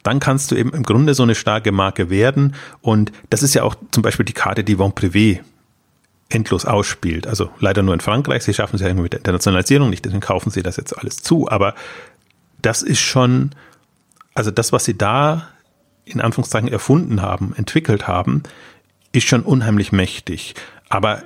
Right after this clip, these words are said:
ich meine, in zwanzig Jahren oder in, in zehn Jahren immer nur mal eins solches zu haben, äh, ist, ist schwierig. Also ich, meine Erwartungshaltung war, und ich hoffe, dass das kommt irgendwann noch, im, im Prinzip müssen Dutzende solcher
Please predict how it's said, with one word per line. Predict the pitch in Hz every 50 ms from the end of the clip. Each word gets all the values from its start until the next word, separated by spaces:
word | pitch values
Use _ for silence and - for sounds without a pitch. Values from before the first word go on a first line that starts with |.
| -
ich | - 180 117
meine, | 117 113 107 101
in | 104 98
zwanzig | - 110 107 113 - 120 -
Jahren | - 104 98 104 110 113 117
oder | 107 104 104 101 101
in, | 101 95
in | - 107 101
zehn | - - 110 110 113
Jahren | 113 107 104 104
immer | 107 104 104
nur | 104 104
mal | 98 98 95
eins | - 107 113 117 120 -
solches | - 101 104 - - 107 - - -
zu | - - - -
haben, | 92 95 113 101 110 104 101 101 - - -
äh, | - 113 101 - -
ist, | - 127 107 - - - - - - - _ _ _
ist | - - 104 - - - - - - - - -
schwierig. | - - - 113 117 135 127 - 101 - - -
Also | 107 92 95 92 - - - - - - _
ich, | - 107 - - - - _ _ _ _ _ - - _ _
meine | - 113 120 123 120
Erwartungshaltung | 98 95 98 104 135 151 151 131 - 120 - 107 113 104 98
war, | 101 101 - - 95 95 - - -
und | - 123 113 -
ich | 107 - - _ _ _ - - -
hoffe, | 117 110 - - 98
dass | 101 - -
das | - - - -
kommt | - - 156 - -
irgendwann | 110 107 101 95 92 92
noch, | 98 107 - - - - - - - - _
im, | - 117 110
im | - - 95
Prinzip | 98 87 - - - 135 -
müssen | 120 104 - 110 -
Dutzende | - 135 139 - - - 139 113 98 92 87 87 - - - _ _ _ _ _ _ -
solcher | - - 104 98 101 - - 107 95 90 -